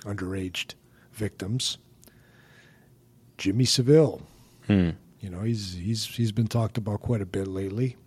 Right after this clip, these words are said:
Speaker 1: He was knighted by the Queen, the deceased Queen. Yeah, he, he was actually knighted by her. So get this, you're gonna love this. He was born on Halloween,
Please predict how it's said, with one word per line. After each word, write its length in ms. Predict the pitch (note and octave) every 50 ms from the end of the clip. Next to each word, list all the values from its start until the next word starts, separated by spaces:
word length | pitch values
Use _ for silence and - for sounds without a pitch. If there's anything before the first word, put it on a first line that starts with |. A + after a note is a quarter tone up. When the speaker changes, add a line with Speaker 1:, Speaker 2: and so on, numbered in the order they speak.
| - - - - - - - - - - - - - - _ _ _ _ -
Speaker 1:
He 160 | - C3+ F#3
was 180 | A3 G3+ E3 B2+
knighted 420 | D#3 D#3+ F#3+ A3 A3+ F#3 C#3+ G#2
by 120 | F#2 G2+ G2
the 80 | -
Queen, 440 | - - - G#2+ G2 F#2 D#2+ C#2 - - - - - - _ _ _ _ _ _ _ _ _ _ - - _ _ _ _ _ -
the 80 | - G#2
deceased 680 | F2+ F#2 F#2 - - - A2 G2+ F#2+ - - - - - - - -
Queen. 420 | - - G#2+ F2 E2+ D#2 - - - - - - - _ _ _ _ _ _ _ _ _ - - _ - - -
Yeah, 120 | - A#2+ A#2
he, 200 | G#2 G#2+ A#2+ A2+
he 120 | G2+ A#2
was 140 | B2 A#2+ A#2
actually 400 | C3 C3 A#2+ - - C3 A#2+ A2+
knighted 400 | A2+ A#2+ B2+ C3 A#2+ A2 F#2+ E2+
by 100 | F#2 E2+
her. 220 | E2 E2 E2+ - - _ _ _ _ _ _ _ _ _ _ _ _ - - - _ - - - - - - - - - - - - - - -
So 140 | - B2
get 180 | G#2 C#3 C3+ B2+
this, 240 | - B2 G#2 - -
you're 140 | A#2 B2 C3
gonna 120 | A#2+ A2+
love 120 | A#2 G#2+ F#2+
this. 300 | F#2 E2 D#2 - - - - _ _ _ _ - -
He 160 | - - B2+
was 160 | C#3+ D#3 D3 G2+
born 540 | - - C#3 C#3+ D3+ D#3 C3+ A2 G2 F#2+ G2+
on 140 | G#2 G#2+
Halloween, 680 | F2+ - A#2 B2+ B2 A#2 G2+ G2 G#2+ A2 G2+ F2 D#2